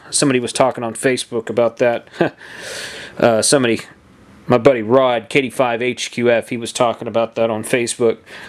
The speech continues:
What does mom mean? Does that call your mom? <laughs> I think it's, I think it's supposed to be Mon, M O N, um, Mike Oscar November. It says Mike Oscar Mike,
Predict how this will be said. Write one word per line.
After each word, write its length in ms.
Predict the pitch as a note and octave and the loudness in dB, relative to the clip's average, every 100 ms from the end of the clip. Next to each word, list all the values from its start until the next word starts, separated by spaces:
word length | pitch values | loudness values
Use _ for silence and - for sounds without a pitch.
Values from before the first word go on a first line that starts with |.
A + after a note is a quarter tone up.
| - | 2
What 100 | C3+ | 4
does 160 | B2+ A2 | 4 2
mom 440 | A#2+ B2+ C3 A#2+ | 4 2 0 -2
mean? 220 | A2+ G#2+ | -2 -2
Does 100 | G#2+ | -2
that 200 | A#2+ - | -2 -2
call 240 | - C#3 C3 | 0 0 0
your 120 | B2+ | -2
mom? 440 | B2 B2+ C#3 D3 - G3+ - - | 0 2 0 -2 -2 -2 -2 -8
<laughs> 400 | - - - - | -10 -18 -20 -4
I 100 | - | -2
think 300 | C#3+ A3 B3 | 0 0 2
it's, 300 | F#3 D3 - | 0 -2 -4
I 120 | - D3+ | -2 -2
think 220 | G#3 G3+ | 0 -2
it's 160 | D3+ | -4
supposed 260 | - F3 D#3 | -2 -2 -2
to 60 | D3 | -2
be 160 | C#3+ | -2
Mon, 600 | B2+ B2+ C3+ C#3+ E3 F#3+ F3 _ | 0 0 0 0 0 -2 -4 _
M 160 | D3+ D#3 | 0 2
O 180 | D3+ D3+ | 2 0
N, 420 | D3 D3+ F3 G3 | -2 -2 -2 0
um, 480 | F3 B2+ B2 A#2+ - _ _ _ _ | 2 2 -2 -6 -16 _ _ _ _
Mike 400 | C#3 C#3+ D#3 - C#3+ | 2 2 2 -2 0
Oscar 400 | D3 - D#3 C3+ | 2 0 -2 0
November. 580 | B2 G#2 C#3+ E3+ G3+ - - - - - - | 0 0 0 2 -2 -4 -20 -20 -20 -10 0
It 180 | B2+ - | 0 2
says 500 | - F#3+ D#3+ C3+ B2+ | 2 4 4 2 2
Mike 300 | C#3+ C#3+ D3+ | 2 2 0
Oscar 320 | C#3 - C3 | -2 -2 -6
Mike, 540 | B2 D#3 B2+ - - | 0 0 -2 -8 -18